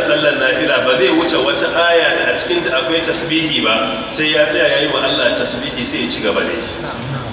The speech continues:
Idan roƙo ne sai ya tsaya, idan aka karanta ayar da ake magana roƙon aljanna sai ya yadda zango a cikin sallar, sai ya roƙi Allah aljanna sai ya wuce. Idan a ciki akwai wani istighfari ya karanta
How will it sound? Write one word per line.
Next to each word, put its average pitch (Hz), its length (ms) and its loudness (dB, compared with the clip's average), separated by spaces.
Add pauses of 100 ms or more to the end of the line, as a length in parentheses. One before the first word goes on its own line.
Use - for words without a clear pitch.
(160)
Idan 202 400 2
roƙo 185 480 2
ne 160 80 2
sai 190 160 0
ya 175 160 2
tsaya, 185 200 2 (120)
idan 156 160 0
aka 165 160 0
karanta 156 400 0
ayar 165 240 2
da - 160 0
ake 160 160 -2
magana 131 400 0
roƙon 131 400 2
aljanna 139 400 0
sai 165 160 0
ya 160 160 0
yadda 165 160 0
zango - 320 0
a - 80 -2
cikin 135 240 -4
sallar, 143 360 0 (360)
sai 190 240 2
ya 170 80 4
roƙi 123 320 2
Allah - 360 2 (200)
aljanna 147 480 2
sai 143 160 0
ya 127 160 0
wuce. - 240 0 (880)
Idan 180 320 0
a 240 80 0
ciki - 240 -2
akwai 170 320 0
wani 175 240 2
istighfari 170 720 0
ya - 80 2
karanta 165 400 0